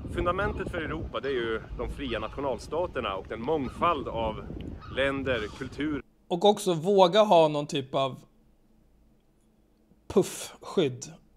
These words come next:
Speaker 2: på micken så man slipper det här jävla vindbruset.
Speaker 1: och språk som finns i den här fantastiska kontinenten.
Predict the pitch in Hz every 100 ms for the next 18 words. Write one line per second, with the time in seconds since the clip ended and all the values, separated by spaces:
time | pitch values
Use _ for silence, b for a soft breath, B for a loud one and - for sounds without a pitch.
0 | - 151 156 165 - 127 - 143 139 160
1 | 156 147 139 127 120 120 135 135 127 117
2 | 143 151 147 - 120 - - _ _ _
3 | _ _ _ _ _ _ _ _ - 107
4 | 110 - 143 175 104 - 110 165 156 117
5 | 110 107 101 - 123 - 151 - 131 -
6 | 120 - 117 110 120 165 143 101